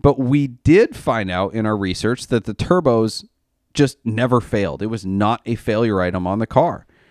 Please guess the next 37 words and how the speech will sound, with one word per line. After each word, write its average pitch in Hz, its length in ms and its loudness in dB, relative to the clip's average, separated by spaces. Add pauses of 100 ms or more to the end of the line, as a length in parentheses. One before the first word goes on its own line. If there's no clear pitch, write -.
(320)
Um, 87 840 0 (300)
and 110 140 -2
because 160 460 2
they 147 120 -2
never 98 240 -2
failed, 98 380 -2
there 123 80 4
was 110 140 0
no 110 200 2
such 151 280 -2
thing 135 160 -2
as 107 100 -4
a 101 60 0
rebuild 107 480 -2
kit 120 280 -2
because 98 220 -8
there 110 80 2
was 98 140 0
no 95 160 0
demand 101 340 -2
for 92 240 -2
it, 127 140 -4
and 120 80 -2
there 127 80 2
was 107 100 0
no 131 240 2
used 139 440 0
or 180 200 0
aftermarket 143 720 -2
or 120 200 0
any 185 280 -2
turbos 139 520 -2
available 117 520 0
anywhere. 92 400 0
Even 120 240 2
if 135 100 -4
we 127 260 -2